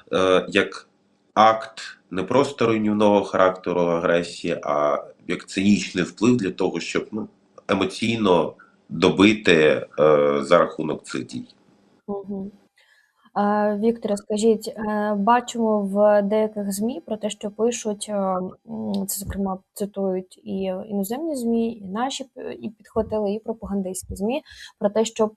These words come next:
Speaker 2: перемовини щодо України відбуватимуться,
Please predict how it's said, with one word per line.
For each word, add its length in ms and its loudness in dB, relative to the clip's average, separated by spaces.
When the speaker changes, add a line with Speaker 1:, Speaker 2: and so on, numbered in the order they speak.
Speaker 2:
перемовини 920 4
щодо 300 -4
України 580 -6
відбуватимуться, 880 -2